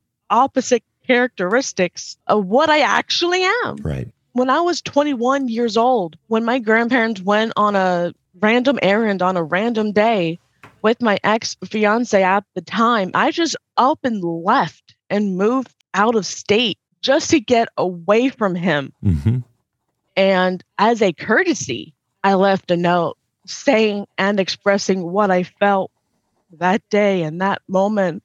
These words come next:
Speaker 1: And to this day, he still mocks me and shoves that into my face. Like, that was the biggest mistake of, one of the biggest mistakes of my life, when it was him that I was trying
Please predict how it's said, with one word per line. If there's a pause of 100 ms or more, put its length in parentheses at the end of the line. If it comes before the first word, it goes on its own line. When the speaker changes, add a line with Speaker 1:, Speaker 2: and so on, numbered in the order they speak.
(320)
Speaker 1:
And (100)
to
this
day,
he
still
mocks
me (160)
and
shoves
that
into
my
face.
Like,
that
was
the
biggest
mistake
of, (400)
one
of (220)
the
biggest (200)
mistakes
of (140)
my
life,
when
it
was
him
that
I
was
trying